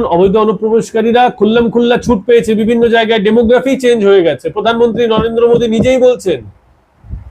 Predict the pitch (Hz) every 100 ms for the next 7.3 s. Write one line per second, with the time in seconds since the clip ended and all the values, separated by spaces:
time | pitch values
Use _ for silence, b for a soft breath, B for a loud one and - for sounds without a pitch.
0 | _ _ - - - - - - 190 240
1 | 240 226 233 233 220 208 214 208 196 208
2 | 202 220 220 214 208 190 170 123 98 _
3 | - - - - - - _ - 208 208
4 | - 220 240 247 233 226 214 247 247 240
5 | 233 226 233 220 226 220 185 165 160 160
6 | - 214 226 240 240 220 220 208 196 190
7 | 175 196 202